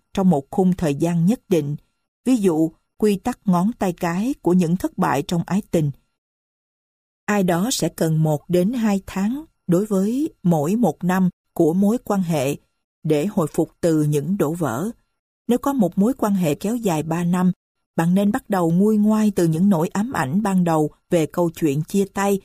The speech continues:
trong vòng từ ba đến sáu tháng. Hơn nữa, bạn nên cân nhắc trước khi muốn bàn luận về chuyện xưa cũ với bạn bè, nếu chủ đề này vẫn chiếm hết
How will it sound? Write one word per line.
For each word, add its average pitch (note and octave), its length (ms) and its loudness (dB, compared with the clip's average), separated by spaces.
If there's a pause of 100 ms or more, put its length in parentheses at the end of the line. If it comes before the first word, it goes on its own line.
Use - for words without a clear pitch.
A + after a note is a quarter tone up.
(180)
trong G3+ 160 2
vòng D#3+ 280 -2
từ D3+ 160 0
ba E3 400 -4
đến D#3 240 0
sáu E3+ 340 -4
tháng. F3+ 260 -2 (640)
Hơn A3 180 2
nữa, F3 300 2 (260)
bạn F3 200 0
nên G#3 200 4
cân F#3+ 280 2
nhắc A#3 160 2 (140)
trước D4 160 -2
khi G#3 400 0 (100)
muốn G#3 340 2
bàn E3 180 0
luận D#3 260 2
về D#3+ 160 0
chuyện D3 280 -2
xưa F#3+ 220 -2
cũ D3+ 400 -2
với G3+ 200 -2
bạn D3+ 240 -2
bè, D3+ 220 0 (400)
nếu G#3+ 260 4
chủ G3 160 0
đề G3 180 0
này E3+ 400 2
vẫn D3+ 200 0
chiếm A3+ 240 0
hết A3+ 240 0